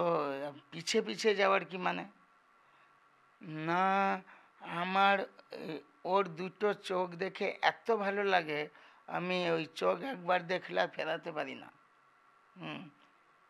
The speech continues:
আমি সেই র-, সেই জন্য এই তার চোখের দিকে তাকিয়ে তাকিয়ে তাকিয়ে তাকিয়ে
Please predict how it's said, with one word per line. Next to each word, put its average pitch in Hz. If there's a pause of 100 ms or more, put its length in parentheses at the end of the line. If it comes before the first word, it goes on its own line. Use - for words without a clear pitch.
(760)
আমি 156
সেই 170
র-, 165
সেই 156
জন্য 190 (380)
এই 165
তার 165 (100)
চোখের 170
দিকে 180
তাকিয়ে 175
তাকিয়ে 180
তাকিয়ে 175
তাকিয়ে 190